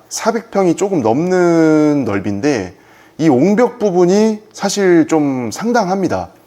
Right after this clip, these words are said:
그래서 제가 한번 재보니까 대략적으로 이 본부지에서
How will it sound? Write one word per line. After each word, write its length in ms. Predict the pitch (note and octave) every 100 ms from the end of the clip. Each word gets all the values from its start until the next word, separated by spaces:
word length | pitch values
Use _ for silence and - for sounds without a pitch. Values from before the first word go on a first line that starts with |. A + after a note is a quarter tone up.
| _ _
그래서 420 | A#2+ A#2+ A#2+ G#2 - _ _ _ - _ - -
제가 220 | A#2+ B2+
한번 180 | C#3 C#3+
재보니까 760 | A#2+ B2 C3 F#2+ C#3+ C3 G2 - - - - -
대략적으로 680 | A#2 D#3 F3 F#3 E3+ D3+
이 120 | B2+ G#2+
본부지에서 960 | C3+ E3+ F#3 D3 B2 G#2+ C3+ G#2+ F#2+